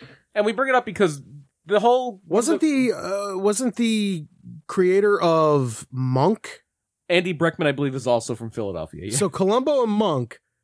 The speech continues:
Speaker 2: who Monk is kinda based off of Columbo a little bit.
Speaker 1: Mm-hmm.
Speaker 2: It's a little bit there. So Monk and Columbo are both created by people from Philly.
Speaker 1: I believe that is the case, yes.
Speaker 2: Wow.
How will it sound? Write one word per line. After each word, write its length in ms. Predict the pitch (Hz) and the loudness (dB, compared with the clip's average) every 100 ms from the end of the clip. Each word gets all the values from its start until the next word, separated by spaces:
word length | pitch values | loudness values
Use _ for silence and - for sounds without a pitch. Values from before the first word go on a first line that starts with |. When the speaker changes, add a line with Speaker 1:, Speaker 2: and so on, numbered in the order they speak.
| _ | _
Speaker 2:
who 320 | - 202 185 - - | -2 0 0 -4 -6
Monk 340 | 170 233 247 | 0 0 0
is 360 | 160 190 156 127 - | 0 0 0 -4 -4
kinda 240 | 214 190 | -2 0
based 320 | 135 185 202 | 2 0 0
off 200 | 240 254 | 0 0
of 80 | 160 | -4
Columbo 340 | - 165 135 127 | -2 0 0 0
a 140 | 123 | -2
little 160 | 120 117 | -2 -6
bit. 340 | 120 156 - | -4 -4 -6
Speaker 1:
Mm-hmm. 180 | 165 165 | -12 -10
Speaker 2:
It's 80 | 196 | -4
a 40 | |
little 140 | 269 190 | 0 0
bit 140 | 135 | 0
there. 260 | 135 143 208 _ _ _ _ _ _ _ - | -4 -4 -4 _ _ _ _ _ _ _ -4
So 160 | 190 | 0
Monk 260 | 175 202 - | 2 2 0
and 100 | 233 | 0
Columbo 520 | 208 214 151 127 131 | 2 4 4 4 2
are 80 | 139 | 0
both 260 | 127 156 | 2 0
created 300 | - 151 151 | 2 2 2
by 100 | 139 131 135 | 2 0 0
people 240 | 156 143 | -2 -2
from 160 | 139 147 | -4 -6
Philly. 340 | - 175 113 - | 0 0 0 -4
Speaker 1:
I 100 | 143 | -6
believe 320 | 135 135 143 | -4 -2 -2
that 160 | 131 123 | -2 -2
is 120 | 110 | -6
the 60 | |
case, 320 | - 87 - - | -10 -10 -10 -10
yes. 180 | 95 - | -8 -6
Speaker 2:
Wow. 880 | - 202 196 - 139 131 - - | -6 -6 -6 -4 -4 -6 -8 -12